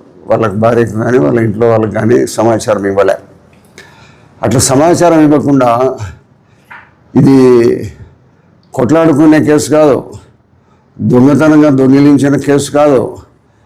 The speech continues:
ఏదో ఒక రకంగా బాంబులకు సంబంధించింది కానీ, తుపాకులకు సంబంధించింది కానీ, మారణాయుధాలకు సంబంధించింది కానీ, ఏదో నక్సలైట్లకు సంబంధించింది కానీ, లేదా మన మిలిటెంట్కు సంబంధించిన విషయం అయితే కాదు.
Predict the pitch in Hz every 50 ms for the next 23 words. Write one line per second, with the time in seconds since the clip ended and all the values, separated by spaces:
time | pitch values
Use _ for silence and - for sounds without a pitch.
0 | _ _ _ - 101 117 135 147 160 170 170 156 160 160 151 151 147 151 151 135
1 | 127 135 139 147 151 151 147 143 139 139 139 139 143 143 135 139 139 131 107 127
2 | 127 127 127 123 123 123 131 143 143 139 - 107 107 131 139 139 135 131 131 120
3 | 117 120 123 123 123 123 120 120 113 - 127 120 117 120 110 117 120 127 147 139
4 | 135 131 131 143 143 143 139 139 135 131 131 127 120 - 127 113 110 113 120 120
5 | 117 110 117 - 120 110 113 110 113 113 117 135 156 151 - - - - - -
6 | - - - - 117 135 147 139 131 131 135 - - 156 165 165 160 120 117 139
7 | 151 147 135 120 98 139 135 135 143 135 131 135 123 127 - 123 117 120 120 120
8 | 123 135 156 160 147 139 143 143 147 147 143 139 123 - - - _ _ _ _
9 | _ _ _ _ - 110 127 131 127 127 123 120 127 135 139 131 - 160 156 143
10 | 160 139 139 - 139 139 139 135 135 139 139 135 135 131 127 131 123 127 127 120
11 | - 131 127 127 123 120 135 147 131 - - - 104 101 - - _